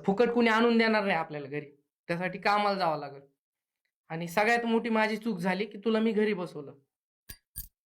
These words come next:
तुला तिकडे कामाला पाठीला असतं ना, तर असले रिकामे धंदे सुचले नसते तुला. तुझ्यावर लय विश्वास ठेवला होता पायल मी, वाटलं नव्हतं कधी अशी करशील. जीवाच्या वरी प्रेम करत होतो तुझ्यावर, आणि तू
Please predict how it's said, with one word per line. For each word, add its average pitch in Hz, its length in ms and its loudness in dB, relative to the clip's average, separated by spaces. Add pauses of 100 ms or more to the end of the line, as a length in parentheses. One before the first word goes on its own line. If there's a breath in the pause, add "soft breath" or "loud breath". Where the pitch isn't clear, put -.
(120)
तुला 214 160 2
तिकडे 226 240 2
कामाला 247 400 4
पाठीला 269 400 4
असतं 269 200 0
ना, 262 120 2
तर - 240 -2
असले 208 220 0
रिकामे 262 340 2
धंदे 247 260 2
सुचले 269 300 -6
नसते 254 260 -4
तुला. 165 260 -6 (960 soft breath)
तुझ्यावर 180 300 6
लय 190 160 4
विश्वास 202 380 2
ठेवला 202 180 4
होता 156 100 -2
पायल 135 340 -4
मी, 117 100 -18 (1300)
वाटलं 165 360 4
नव्हतं 208 240 4
कधी 170 200 0
अशी 151 240 2
करशील. 147 460 -10 (540)
जीवाच्या 170 420 4
वरी 175 180 6
प्रेम 180 320 2
करत 175 260 2
होतो 151 180 -2
तुझ्यावर, 131 380 -10 (1000)
आणि 151 180 0
तू 190 340 2